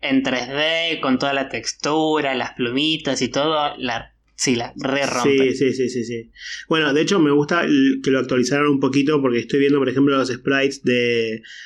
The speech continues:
Speaker 2: la cuarta generación, de la quinta, y recién a partir de la sexta como que lo hicieron un poquito más estilizado, no tan gordito, eh, y queda, queda como más, más lindo. No quiero decir que ser gordito no queda lindo, ¿no?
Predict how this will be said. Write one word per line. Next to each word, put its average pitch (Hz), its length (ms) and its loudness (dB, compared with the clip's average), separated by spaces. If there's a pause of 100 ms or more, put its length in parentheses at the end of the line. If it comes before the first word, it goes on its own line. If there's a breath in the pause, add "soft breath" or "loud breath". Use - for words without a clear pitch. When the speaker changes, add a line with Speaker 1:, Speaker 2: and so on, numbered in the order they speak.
(200 loud breath)
Speaker 2:
la 123 160 0
cuarta 143 320 0
generación, 147 640 2
de 135 80 4
la 131 160 -2
quinta, 165 500 0 (180)
y 147 140 0
recién 147 380 2
a 202 80 2
partir 170 240 2
de 190 60 4
la 170 100 2
sexta 175 340 -2
como 139 260 2
que 123 80 2
lo 123 60 4
hicieron 160 300 2
un 147 100 2
poquito 151 340 0
más 151 180 0
estilizado, 135 760 -2 (340 loud breath)
no 135 140 0
tan 139 200 2
gordito, 139 580 2 (380 loud breath)
eh, 127 460 0
y 123 280 2
queda, 160 300 0
queda 175 220 0
como 147 200 4
más, 139 340 0
más 135 260 2
lindo. 135 240 2
No 120 80 -2
quiero 139 180 0
decir 131 260 0
que 131 340 -4 (460)
ser 127 240 -2
gordito 131 320 2
no 120 120 -2
queda 120 200 0
lindo, 107 260 -2
¿no? 123 200 -2